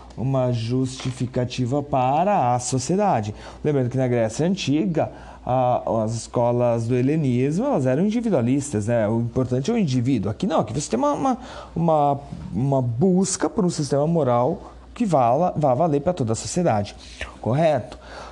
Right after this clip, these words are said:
Então, a, a construção básica do, do utilitarismo, ela se dá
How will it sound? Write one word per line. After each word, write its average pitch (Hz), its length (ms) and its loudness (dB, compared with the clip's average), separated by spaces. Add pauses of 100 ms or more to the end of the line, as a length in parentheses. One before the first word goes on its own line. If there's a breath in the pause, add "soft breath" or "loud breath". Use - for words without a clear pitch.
Então, 185 840 2
a, 156 420 4
a 143 40 0
construção 175 640 0
básica 151 600 2
do, 123 280 2
do 120 140 0
utilitarismo, 180 800 0
ela 185 160 2
se 170 160 -4
dá 135 360 0